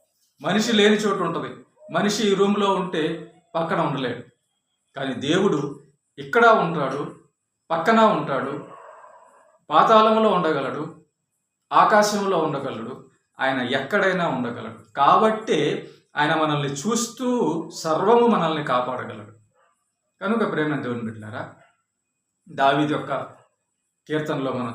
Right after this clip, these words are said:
చూస్తున్నాం, దేవుడు మనల్ని ఆవరించి ఉన్నాడట. ఎందుకు ఆవరిస్తాడు? చూడండి, చుట్టూ కంచె ఎందుకు వేస్తారంటే కాపాడడానికి. ఆ మధ్యలో ఉన్న ఇల్లు చుట్టూ భద్రంగా ఉండాలి అంటే చుట్టూ కంచె వేస్తారు, చుట్టూ గో-, గోడ కడతారు.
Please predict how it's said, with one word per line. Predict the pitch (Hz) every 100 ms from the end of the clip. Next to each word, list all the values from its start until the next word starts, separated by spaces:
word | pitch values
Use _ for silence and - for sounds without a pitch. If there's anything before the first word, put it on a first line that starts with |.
| -
చూస్తున్నాం, | 143 - 127 110 107
దేవుడు | 131 147 143
మనల్ని | 135 123 117
ఆవరించి | 135 170 170 165 139
ఉన్నాడట. | 123 117 104 104 - _ _ _ _ 135
ఎందుకు | 175 226
ఆవరిస్తాడు? | 196 190 175 165 170 160 156 151 - _ _ 180
చూడండి, | 180 165
చుట్టూ | 170 180 247
కంచె | 170 175 202
ఎందుకు | 185 180
వేస్తారంటే | 156 151 147 123 110 156 240 - _ _
కాపాడడానికి. | 156 170 196 165 151 131 120 -
ఆ | 131
మధ్యలో | 131 147 180 233
ఉన్న | 202 180
ఇల్లు | 147 131 170 190 139 - - _ _ _ - 214
చుట్టూ | - 269
భద్రంగా | 233 180 196 208 196 185
ఉండాలి | 170 165 156 151
అంటే | 117 113 117 127 147 - _ _ 240
చుట్టూ | 226 254
కంచె | 208 180 180 160
వేస్తారు, | 135 - 120 -
చుట్టూ | 190 -
గో-, | - 131 160 143
గోడ | 156 202
కడతారు. | 196 135 120 - -